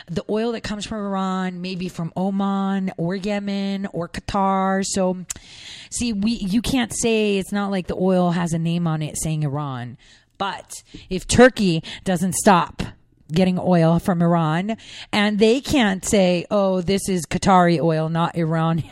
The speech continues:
<laughs> Iranian oil," they have to stop, period. Right?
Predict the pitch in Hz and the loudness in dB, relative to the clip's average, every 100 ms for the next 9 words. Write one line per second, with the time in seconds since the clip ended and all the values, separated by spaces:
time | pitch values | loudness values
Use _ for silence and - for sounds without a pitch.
0 | - - - 180 170 175 208 170 147 147 | -12 -12 -2 0 2 2 0 0 -2 -6
1 | 143 156 165 160 - 139 - 147 - - | -6 -4 -4 -4 -6 -8 -4 -4 -6 -4
2 | 165 143 85 147 - _ _ _ _ _ | -2 -2 -6 -10 -16 _ _ _ _ _
3 | _ _ _ 139 156 | _ _ _ -6 -6